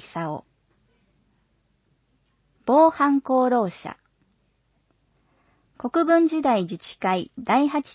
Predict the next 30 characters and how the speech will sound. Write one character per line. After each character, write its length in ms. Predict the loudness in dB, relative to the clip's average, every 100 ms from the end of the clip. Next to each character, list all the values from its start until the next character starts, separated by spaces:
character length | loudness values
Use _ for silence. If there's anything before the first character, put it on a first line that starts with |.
| -6
町 220 | -2 0
内 260 | 2 0 -4
会 340 | -6 -6 -6 -6
日 320 | -6 -4 0
曜 240 | 2 2
防 200 | 4 2 2
犯 260 | 0 -2
パ 140 | -2 -2
ト 160 | 0
ロ 140 | 4 2
ー 20 |
ル 120 | 2
隊。 360 | -6 -6 -6 -10 _ _ _ _ _ _ _ _ _
浜 320 | -2 2 2 2
田 60 |
自 180 | 0 -4
治 180 | -12 -10
会 320 | -6 -6 -6 -6
防 220 | 0 0
犯 260 | 2 2 2
パ 140 | 0
ト 160 | 0 2
ロ 160 | 2
ー 20 |
ル 100 | 2
隊。 360 | -4 -6 -8 -8 _ _ _ _ _ _ _ _ _ _ _ _ _ _ _
田 120 | -4
中 380 | 0 0 0 -2
智 380 | -2 -2 -2 -2
恵。 180 | -4